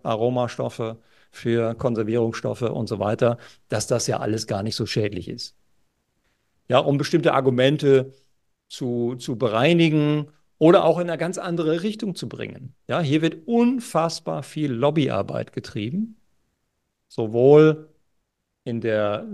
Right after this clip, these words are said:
äh, in der Schulmedizin als eben auch in der Lebensmittelindustrie, um dem Bürger klarzumachen, dass du jeden Morgen deine Müslischale brauchst. Ja?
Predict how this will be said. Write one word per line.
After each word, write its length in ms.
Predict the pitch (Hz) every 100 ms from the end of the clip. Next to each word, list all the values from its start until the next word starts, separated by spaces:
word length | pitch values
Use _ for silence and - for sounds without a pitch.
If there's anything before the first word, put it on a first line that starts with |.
| -
äh, 380 | 135 104 101 101
in 420 | 104 117 123 135
der 100 | 101
Schulmedizin 680 | - 160 170 135 131 135 127
als 140 | 110
eben 120 | 120 113
auch 160 | 107
in 60 | 110
der 80 | 95
Lebensmittelindustrie, 1120 | 120 139 147 135 127 117 113 - 113 117 117 _ _ _
um 480 | 165 190 208 208 - _ _ _ _ _ _ _ _ _ _ -
dem 180 | 123 120
Bürger 360 | 143 175 160
klarzumachen, 1080 | 156 131 135 160 165 143 151 135 143 143 -
dass 220 | 123 135
du 100 | 123
jeden 340 | 117 120 127 123
Morgen 540 | 104 107 117 120 120
deine 240 | 113 104
Müslischale 680 | 113 123 131 117 101 104 -
brauchst. 520 | - - - - - _ _ _ _ _ _ _ _ _ _ _ _ _ _ _ _ _ _ _ _ _ _ _ -
Ja? 240 | 143 220